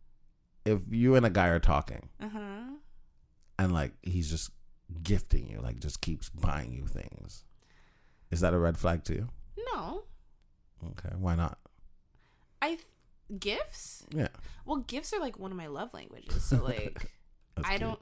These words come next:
Speaker 2: no, 'cause I, I
Speaker 1: No,
Speaker 2: like
Speaker 1: I
Speaker 2: giving
Speaker 1: know.
Speaker 2: people gifts too. No, I don't think, um, like, or you mean just, like, early on?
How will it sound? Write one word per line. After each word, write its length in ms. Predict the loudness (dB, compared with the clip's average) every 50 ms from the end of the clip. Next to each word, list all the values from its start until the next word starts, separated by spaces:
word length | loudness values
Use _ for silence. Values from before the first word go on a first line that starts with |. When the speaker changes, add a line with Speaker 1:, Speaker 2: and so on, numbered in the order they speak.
| -12 -8
Speaker 2:
no, 120 | -4 0 0 0
'cause 160 | 0 0 -2 0
I, 140 | 0 0 -2 -2 -6 -4
I 100 | 2 6
Speaker 1:
No, 120 | 8 10 10
Speaker 2:
like 80 | 10
Speaker 1:
I 40 | 8 8
Speaker 2:
giving 120 | 8 6
Speaker 1:
know. 80 | 6 4
Speaker 2:
people 200 | 2 0 -2 -4
gifts 260 | -4 -6 -6 -4 -2
too. 200 | -2 -2 -2 -4 -6 -12 -18 -16 -16 -10 -4
No, 260 | 0 2 2 2 2 2
I 100 | 2 2
don't 220 | 2 2 -2 -2 -4
think, 400 | -8 -8 -8 -8 -8 -10 -8 -6
um, 640 | -6 -4 -4 -4 -4 -4 -6 -6 -6 -6 -6 -8 -10 -12 -14 -14 -16 -16 -20 -20 -20 -20 -20 -20 -20 -20 -18 -18 -18 -16 -14 -14 -16 -14 -14 -6 -4
like, 220 | -4 -4 -4 -6 -4
or 100 | -4 -2
you 140 | -2 -2 -2
mean 180 | -4 -4 -4 -6
just, 140 | -4 -4
like, 140 | -4 -4 -4 -4
early 340 | -2 0 0 2 0 0 -2
on? 400 | -2 -2 -2 -2 -2 -2 -4